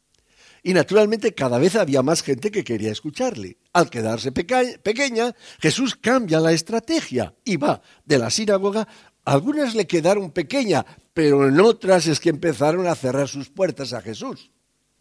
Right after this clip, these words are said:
No os extrañe, porque hoy muchos quisieran cerrar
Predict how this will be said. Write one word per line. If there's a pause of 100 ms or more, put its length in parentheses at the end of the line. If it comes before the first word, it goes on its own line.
(560)
No
os
extrañe, (480)
porque
hoy (360)
muchos
quisieran
cerrar